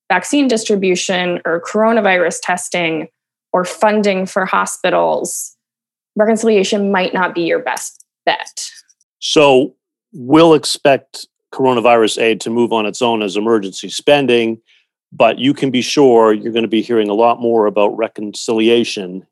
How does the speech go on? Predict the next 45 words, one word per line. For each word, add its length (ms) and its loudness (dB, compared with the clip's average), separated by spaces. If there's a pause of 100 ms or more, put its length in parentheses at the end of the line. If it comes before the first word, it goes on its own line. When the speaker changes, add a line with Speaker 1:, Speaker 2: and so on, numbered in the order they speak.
Speaker 2:
in 100 -12
the 80 -6
months 280 -4
to 100 -10
come 480 -2
as 260 -6
Democrats 600 -4
push 320 -8
their 280 -6
agenda 420 -6
through, 540 0 (600)
and 140 -12
C 200 -6
Q 260 -4
will 140 -2
be 100 -6
covering 460 -4
it 80 0
all 200 2
for 300 2
you. 320 0 (540)
As 180 -2
always, 680 4 (640)
that 120 0
does 180 4
it 120 0
for 120 2
us 160 2
today. 600 4 (340)
If 160 -2
you 60 6
have 80 0
any 140 2
questions 480 2
or 60 4
comments 460 0
about 220 2
our 80 2
podcast, 760 2
we'd 120 -2
love 160 0
to 80 -2
hear 220 0
from 180 -2
you. 280 2